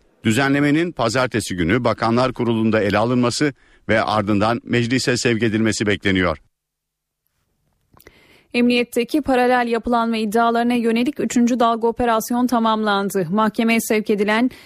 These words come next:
Speaker 2: son sekiz kişiden üçü de tutuklandı. Böylece pazartesi günü başlayan operasyonda gözaltına alınan otuz üç kişiden sekizi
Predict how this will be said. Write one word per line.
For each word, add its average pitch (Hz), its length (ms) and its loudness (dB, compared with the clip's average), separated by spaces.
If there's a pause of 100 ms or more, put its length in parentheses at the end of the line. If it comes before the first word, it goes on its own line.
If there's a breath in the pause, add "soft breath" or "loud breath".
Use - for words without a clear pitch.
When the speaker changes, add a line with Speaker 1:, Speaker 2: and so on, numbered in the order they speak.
(120)
Speaker 2:
son 285 400 0
sekiz 240 340 0
kişiden 220 420 -2
üçü 269 280 -4
de 226 100 2
tutuklandı. 196 840 -2
Böylece 208 460 2
pazartesi 202 720 -2
günü 190 200 0
başlayan 196 420 0
operasyonda 190 760 0
gözaltına 208 680 0
alınan 185 360 0
otuz 196 340 -4
üç 269 180 0
kişiden 180 520 0
sekizi 220 600 0